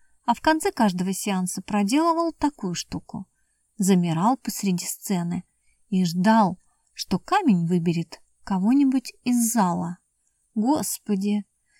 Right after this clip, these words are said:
не то слово!" воодушевилась Елена. "Разумеется, сам камень никого не выбирал. Вместо него был Эньо. Он устанавливал с кем-нибудь из присутствующих зрительный контакт.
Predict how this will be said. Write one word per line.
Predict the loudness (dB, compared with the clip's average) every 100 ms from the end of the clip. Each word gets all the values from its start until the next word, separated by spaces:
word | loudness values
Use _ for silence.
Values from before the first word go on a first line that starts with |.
| _ 4
не | 6
то | 6 4
слово!" | 4 2 6 8 8 4 0 _ 0
воодушевилась | 2 2 0 0 2 4 2 0
Елена. | 0 2 4 2 0 -4 _ _ _
"Разумеется, | 2 6 6 6 4 0 -2
сам | 2 2 4
камень | 2 4 4
никого | 4 2 0 2
не | 4 4
выбирал. | 4 4 4 2 0 -6 _ _ _
Вместо | -4 -2 -2 -2 -4
него | -2 0 2
был | 2 -2 -2
Эньо. | 2 4 4 0 -6 _ _ _ -2
Он | 0 2
устанавливал | 0 2 2 2 0 -2 -4
с | -6
кем-нибудь | -4 0 2 0 -4 -8
из | -6
присутствующих | -6 0 -2 -2 -6 -2 0 0 0
зрительный | 2 0 2 2 2
контакт. | 2 0 0 -2 -2 -4 -18